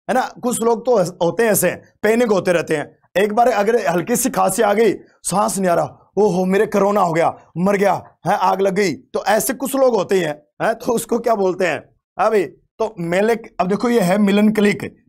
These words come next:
तो बच्चे मिलन क्लिक का मतलब होता है जो सैडनेस दिखाता हो, है ना। मिलन क्लिक का मतलब क्या होता है? उदास।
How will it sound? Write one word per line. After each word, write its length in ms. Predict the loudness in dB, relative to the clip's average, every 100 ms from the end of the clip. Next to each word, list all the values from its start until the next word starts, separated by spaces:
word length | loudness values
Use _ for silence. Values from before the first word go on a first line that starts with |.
| -6
तो 60 |
बच्चे 220 | -4 0 2
मिलन 340 | 4 4 2
क्लिक 240 | 2 2
का 100 | 2
मतलब 220 | 2 2 2
होता 220 | 2 2
है 320 | 4 2 -2 -12 -4
जो 120 | -2
सैडनेस 480 | 0 0 0 0 0
दिखाता 420 | 0 0 0 0
हो, 200 | -4 -6 _ _
है 340 | -20 _ _ -2
ना। 60 |
मिलन 300 | 2 2 2
क्लिक 180 | 2 2
का 100 | 4
मतलब 180 | 2 2
क्या 100 | 0
होता 140 | 0
है? 60 | 0
उदास। 440 | 2 2 0 -2